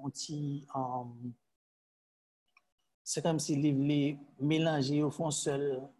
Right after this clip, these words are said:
c'est pas abouvi, non, mais font seul et point commun entre pen-, pensée analytique, c'est-à-dire penser comme si logiquement,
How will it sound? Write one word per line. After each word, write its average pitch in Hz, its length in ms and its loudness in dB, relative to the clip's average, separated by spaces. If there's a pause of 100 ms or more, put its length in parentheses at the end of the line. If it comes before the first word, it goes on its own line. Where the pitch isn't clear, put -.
(300)
c'est 214 200 -8
pas 156 160 2
abouvi, 143 520 0
non, 139 120 -4
mais 147 160 -2
font 151 160 -8
seul 139 500 -2
et 135 640 -6 (1600)
point 180 200 2
commun 175 500 2 (680)
entre 165 180 4
pen-, 156 260 0
pensée 151 280 -4
analytique, 135 500 0
c'est-à-dire 127 300 0
penser - 240 -4
comme 147 140 -4
si - 120 -4
logiquement, 147 680 2